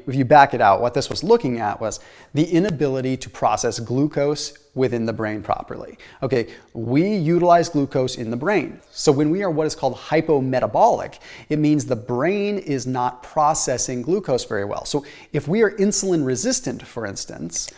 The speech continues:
we aren't able to utilize glucose very well because the insulin isn't letting into the cell. Well, this happens within the brain too.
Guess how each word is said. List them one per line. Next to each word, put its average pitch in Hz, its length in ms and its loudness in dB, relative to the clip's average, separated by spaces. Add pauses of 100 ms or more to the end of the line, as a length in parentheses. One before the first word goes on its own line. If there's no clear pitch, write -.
(380)
we 151 340 0
aren't 151 420 0
able 127 280 -4
to 135 160 -6
utilize 117 920 0
glucose 226 440 2
very 110 180 0
well 110 220 0
because 135 300 -6
the 156 100 -6
insulin 175 400 0
isn't 143 240 -2
letting 131 220 -2
into 123 180 -2
the 117 100 -8
cell. - 480 0
Well, 147 100 4
this 170 140 0
happens 190 320 0
within 147 180 2
the 131 80 0
brain 127 360 -2
too. 175 420 -2